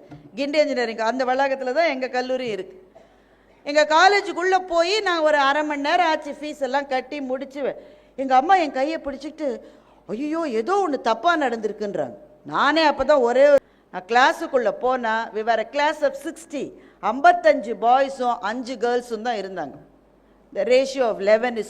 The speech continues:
to one. ஆனா இங்க பார்க்கும்போது சரிக்கு சரியாக என்னுடைய மகள்கள் உட்பார்-, உட்கார்ந்திருப்பதை பார்க்கிற போது அதுக்கு பாய்ஸ் தான் நல்ல கை தட்டணும். ஏன் நீங்க கம்மியா கை தட்டுறீங்க?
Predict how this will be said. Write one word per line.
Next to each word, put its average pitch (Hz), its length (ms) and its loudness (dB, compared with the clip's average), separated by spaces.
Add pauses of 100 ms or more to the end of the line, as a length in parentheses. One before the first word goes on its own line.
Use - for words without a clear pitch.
to 180 120 -6
one. 165 180 -6 (380)
ஆனா 226 120 -6
இங்க 208 200 -4
பார்க்கும்போது 240 840 0
சரிக்கு 359 540 -2
சரியாக 262 640 2
என்னுடைய 226 440 0
மகள்கள் 226 520 0
உட்பார்-, 247 400 2
உட்கார்ந்திருப்பதை 214 760 0
பார்க்கிற 202 400 -2
போது 185 360 -6 (2750)
அதுக்கு 233 360 -2
பாய்ஸ் 247 420 6
தான் 302 140 6
நல்ல 262 280 4
கை 240 200 2
தட்டணும். 220 320 -2
ஏன் 277 60 0
நீங்க 226 200 -4
கம்மியா 226 280 -2
கை 208 140 -2
தட்டுறீங்க? 180 380 -4